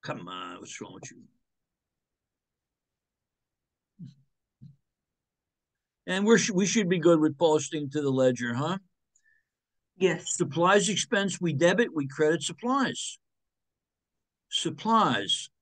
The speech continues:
Speaker 1: we have to debit, we have to credit supplies. So we come over to our general ledger, and
Speaker 2: Correct.
Speaker 1: there is the credit for sixty dollars, which leaves the balance of twenty, right?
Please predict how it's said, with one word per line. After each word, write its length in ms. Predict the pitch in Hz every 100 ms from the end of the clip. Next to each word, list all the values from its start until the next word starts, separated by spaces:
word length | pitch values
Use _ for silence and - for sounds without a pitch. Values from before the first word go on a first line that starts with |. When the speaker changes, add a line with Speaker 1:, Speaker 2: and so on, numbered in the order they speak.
| _ -
Speaker 1:
we 160 | 160
have 280 | 139 170 170
to 140 | - 131
debit, 1000 | 113 120 160 226 190 127 127 123 123 - - _ _ _ _ _ -
we 120 | 147
have 100 | 165
to 80 | 160
credit 460 | 139 165 220 143 -
supplies. 1120 | - - 143 135 127 151 185 117 92 123 131 -
So 100 | 139
we 140 | 131
come 200 | - 151
over 200 | 147 143
to 180 | 139 139
our 100 | 139
general 440 | 123 131 127 127 113
ledger, 300 | 117 139 220 233 _ _ _ _ _ _ _ _ _ _
and 380 | 147 135 131 127
Speaker 2:
Correct. 100 | 123
Speaker 1:
there 340 | 143 151 185 -
is 340 | 127 139 139 139
the 100 | 139
credit 500 | - 247 302 190 -
for 80 | -
sixty 480 | - 156 139 - 196
dollars, 680 | 135 113 107 190 214 - - _ _ _ _ _ _
which 300 | - 139 139
leaves 320 | 160 175 135
the 80 | 160
balance 500 | 117 143 151 165 165
of 60 | 156
twenty, 360 | - 247 262 123
right? 320 | 131 226